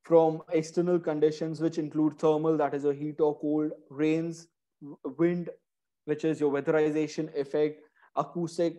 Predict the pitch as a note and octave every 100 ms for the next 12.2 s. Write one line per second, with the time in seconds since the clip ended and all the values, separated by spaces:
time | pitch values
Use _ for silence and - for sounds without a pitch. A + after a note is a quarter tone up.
0 | - D3 D3 D#3 D#3 D#3+ D#3 D3+ - D3+
1 | D3+ D#3 D#3+ D3+ D3 D3 D3 C#3+ C#3 C#3
2 | C#3 D3 D#3 D#3 D#3+ D#3+ D#3+ _ _ _
3 | C#3+ D#3 D#3+ D#3+ D#3 D#3 D3 D3+ D3 C#3
4 | C#3+ D3 C3+ C3 C3 - - _ _ _
5 | _ _ D3 F#3 F#3+ F#3 F#3 F3+ F3+ E3
6 | D3 D3 E3 D#3 D#3 D3+ D#3+ F3 D#3+ D#3+
7 | E3 E3 D#3 D3+ D3+ D3+ D3+ D3+ D#3+ E3+
8 | - - D#3 D3+ E3+ D#3 D#3 D3 - D#3+
9 | D#3 D#3+ D#3+ D#3+ D3+ - - E3+ E3 D#3+
10 | D#3+ E3 D#3+ D#3+ D#3+ D#3+ E3 D3 D3+ E3+
11 | E3 D3+ D3+ C#3+ C#3 D3 C3+ C3+ D3+ -
12 | D3+ -